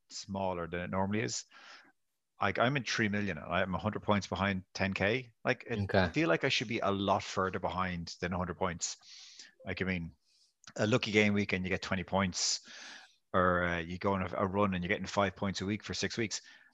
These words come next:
Speaker 1: That's, like, it's achievable. Like, that, the hundred points isn't scaring me.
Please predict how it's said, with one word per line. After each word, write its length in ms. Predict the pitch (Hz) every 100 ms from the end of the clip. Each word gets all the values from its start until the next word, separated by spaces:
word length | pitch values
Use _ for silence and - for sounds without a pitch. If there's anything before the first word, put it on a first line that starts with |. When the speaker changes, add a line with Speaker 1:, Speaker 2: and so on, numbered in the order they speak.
| -
Speaker 1:
That's, 340 | 147 - - - _ _ _ - 123
like, 300 | 117 - - - - _ _ _ _ _ _ _ -
it's 180 | 113 -
achievable. 540 | 104 135 160 123 85
Like, 180 | 78 78 _
that, 180 | 120 120
the 60 | 127
hundred 220 | 143 139
points 260 | 131 120 -
isn't 220 | 117 95
scaring 400 | - 98 107 117
me. 180 | 131 104